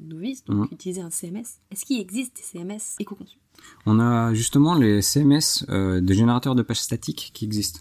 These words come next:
Speaker 1: Ouais, donc c'est vraiment un site, euh, où
Speaker 2: C'est
Speaker 1: c'est
Speaker 2: ça.
Speaker 1: des pages
Speaker 2: C'est un
Speaker 1: et
Speaker 2: site
Speaker 1: on
Speaker 2: où on va créer,
Speaker 1: on
Speaker 2: enfin,
Speaker 1: crée des pages.
Speaker 2: c'est même pas nous qui peut-, qui pouvons créer ça, mais on peut avoir une interface qui nous permet de créer juste des pages H T M L simples.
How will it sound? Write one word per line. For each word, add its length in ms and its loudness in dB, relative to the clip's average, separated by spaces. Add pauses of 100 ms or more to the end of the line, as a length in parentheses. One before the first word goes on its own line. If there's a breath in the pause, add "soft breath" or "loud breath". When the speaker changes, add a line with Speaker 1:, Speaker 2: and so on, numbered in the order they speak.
Speaker 1:
Ouais, 180 -12
donc 120 -14
c'est 120 -10
vraiment 320 -4
un 80 -2
site, 420 -6
euh, 500 -6
où 120 -10
Speaker 2:
C'est 160 0
Speaker 1:
c'est 60 0
Speaker 2:
ça. 80 0
Speaker 1:
des 60 -4
pages 320 0
Speaker 2:
C'est 100 0
un 60 2
Speaker 1:
et 20 0
Speaker 2:
site 460 0
Speaker 1:
on 40 2
Speaker 2:
où 120 2
on 80 4
va 120 2
créer, 600 -2
Speaker 1:
on 40 -14
Speaker 2:
enfin, 260 -2
Speaker 1:
crée 100 -4
des 60 -10
pages. 160 -20 (140)
Speaker 2:
c'est 300 2
même 160 2
pas 140 2
nous 160 6
qui 120 -18
peut-, 380 0
qui 120 -2
pouvons 280 2
créer 240 -2
ça, 240 -2
mais 120 2
on 260 4
peut 160 0
avoir 500 2
une 120 2
interface 440 -4
qui 80 -2
nous 120 2
permet 260 2
de 100 0
créer 300 -2
juste 240 0
des 80 2
pages 220 -2
H 120 -6
T 80 -2
M 100 2
L 120 -2
simples. 360 -6